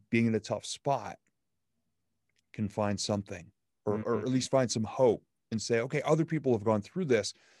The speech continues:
Speaker 1: Here's how they did it." And, and that's, that's a big part of it now because I, I, everything, every day, something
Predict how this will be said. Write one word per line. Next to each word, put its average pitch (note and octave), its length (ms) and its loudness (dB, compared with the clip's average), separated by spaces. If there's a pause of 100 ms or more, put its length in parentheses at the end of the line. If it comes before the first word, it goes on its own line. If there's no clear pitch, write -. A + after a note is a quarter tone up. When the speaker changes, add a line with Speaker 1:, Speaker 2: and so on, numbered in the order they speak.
(360)
Speaker 1:
Here's B2+ 320 2
how G#2+ 300 0
they F#2 180 -4
did E2 240 -8
it." - 160 -14 (1500)
And, F#2+ 180 -10
and G#2 180 -4
that's, A2+ 220 -4
that's E3 240 -2
a D#3 40 2
big D3+ 300 0
part F#3 180 4
of C3 80 2
it G#2+ 180 0
now G2+ 160 -4
because G#2 400 -2
I, A#2 140 4
I, A#2 240 -2 (800)
everything, D#3+ 680 4
every E3+ 240 4
day, C3+ 380 4
something A2 580 -2